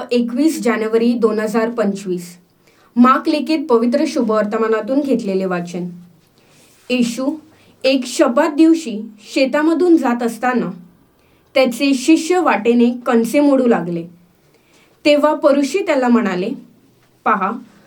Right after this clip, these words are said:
शब्बात दिवशी करू नये, ते हे काय करतात?" तो त्यांना म्हणाला, "दाविदाला गरज पडली, म्हणजे त्याला आणि त्याच्याबरोबर असलेल्यांना भूक लागली,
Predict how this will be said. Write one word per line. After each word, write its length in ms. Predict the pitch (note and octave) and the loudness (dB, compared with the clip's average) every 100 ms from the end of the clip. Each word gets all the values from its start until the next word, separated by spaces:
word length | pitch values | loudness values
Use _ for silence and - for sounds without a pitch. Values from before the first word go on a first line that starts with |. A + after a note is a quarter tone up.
| _ - | _ -18
शब्बात 480 | - D#4 A#3+ E4 F#4 | -2 0 2 2 2
दिवशी 380 | F4+ E4 F#4 | 4 2 0
करू 280 | - B3+ A3+ | -2 2 2
नये, 240 | G3+ G3 B3 - _ _ _ - | 0 -4 -10 -16 _ _ _ 0
ते 60 | |
हे 260 | D4+ D4 E4 | 2 4 2
काय 280 | - D#4+ F#4 | 2 -2 0
करतात?" 440 | F4+ B3 A#3+ A3 G#3 - _ _ _ _ _ _ _ _ | 0 -2 -2 -6 -8 -18 _ _ _ _ _ _ _ _
तो 140 | C#4+ D#4+ | 2 2
त्यांना 320 | E4 C#4+ A#3 | 2 0 0
म्हणाला, 380 | G#3 F3+ E3+ G3+ - - _ _ _ _ _ _ _ _ _ | 0 -4 -4 -6 -8 -14 _ _ _ _ _ _ _ _ _
"दाविदाला 640 | G3+ A#3+ A#3+ D#4 D#4+ D#4+ D#4+ | -2 2 4 4 4 4 2
गरज 340 | A#3+ G#3 A#3+ | 2 0 -2
पडली, 440 | - A#3+ G3+ F3 E3+ - - _ _ | -2 -2 -2 -4 -8 -14 -20 _ _
म्हणजे 540 | A3+ G#3+ A3 G3+ A#3 D#4+ - _ _ _ _ | -6 -4 -2 0 -2 -2 -12 _ _ _ _
त्याला 300 | C4+ B3+ C#4+ | -2 0 0
आणि 360 | F4+ C#4+ D#4 D#4+ | 0 0 0 2
त्याच्याबरोबर 760 | C4 A#3+ D#4 D4 C#4+ D#4 D#4 | 0 2 0 2 0 0 0
असलेल्यांना 720 | D4+ A#3 B3 C4 C#4 A#3 F3+ G3+ A#3+ - - | -2 -4 -6 -4 -2 -2 -4 -6 -10 -16 -16
भूक 360 | F#3+ B3+ D#4 D4+ | -4 -2 -2 -2
लागली, 460 | A3 G3 F#3+ A#3+ | -2 -2 -6 -8